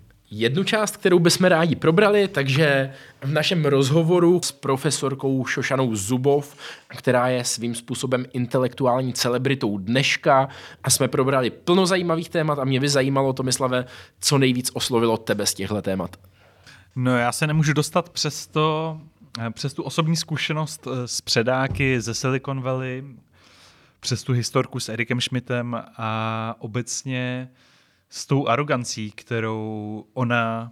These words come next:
Speaker 2: pravděpodobně z nich cítí, a z toho, že z toho až jakoby černobílýho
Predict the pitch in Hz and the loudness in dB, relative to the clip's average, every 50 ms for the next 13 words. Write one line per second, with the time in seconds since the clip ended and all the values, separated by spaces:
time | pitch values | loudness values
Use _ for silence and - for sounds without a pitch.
0 | - - - 104 104 110 110 - 113 104 110 117 113 107 127 127 - - - - | -10 -8 -8 -6 -4 -4 -2 -2 -2 0 0 -2 -2 -4 -4 -6 -8 -8 -8 -8
1 | 113 98 95 - 117 113 117 139 160 180 190 - _ _ _ - _ _ _ _ | -8 -8 -10 -10 -10 -8 -8 -8 -10 -10 -12 -18 _ _ _ -20 _ _ _ _
2 | _ 107 110 110 110 110 110 110 110 107 - - - - - 131 120 120 127 127 | _ -2 0 0 0 -2 -2 -4 -6 -8 -8 -10 -10 -6 -4 -2 0 2 4 4
3 | 127 131 135 135 147 151 - _ _ _ - - - _ _ _ _ _ _ _ | 4 4 2 0 -4 -10 -16 _ _ _ -20 -20 -20 _ _ _ _ _ _ _
4 | _ 113 107 104 104 117 123 120 120 117 117 117 117 120 120 120 123 123 123 _ | _ -10 -8 -8 -6 -4 -4 -4 -4 -4 -4 -4 -6 -6 -6 -8 -10 -12 -16 _
5 | _ _ _ _ _ _ - - - - - 104 104 135 151 147 - 135 135 - | _ _ _ _ _ _ -14 -14 -12 -8 -8 -2 0 2 2 2 0 -2 -4 -2
6 | - 117 110 - - 135 156 156 147 156 - - - 127 117 - 117 135 139 143 | -2 -4 -4 -4 -2 0 0 0 0 0 -4 0 2 2 2 2 2 0 0 0
7 | 151 156 156 170 170 151 160 165 165 165 165 165 160 | -4 -4 -4 -2 -2 0 0 0 0 0 -2 -4 -6